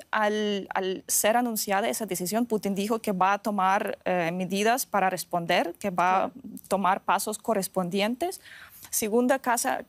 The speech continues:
Speaker 1: eh, causa inmediata es la preparación de Ucrania para la ofensi-, contraofensiva de primavera.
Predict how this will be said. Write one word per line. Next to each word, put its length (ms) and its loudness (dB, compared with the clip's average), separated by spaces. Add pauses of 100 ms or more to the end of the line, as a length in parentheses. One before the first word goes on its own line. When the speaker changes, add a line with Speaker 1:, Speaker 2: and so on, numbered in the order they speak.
Speaker 1:
eh, 540 4
causa 420 2
inmediata 760 2
es 240 0
la 80 0
preparación 580 0
de 60 0
Ucrania 500 2
para 400 2
la 180 2
ofensi-, 480 -2
contraofensiva 1120 0
de 160 0
primavera. 680 2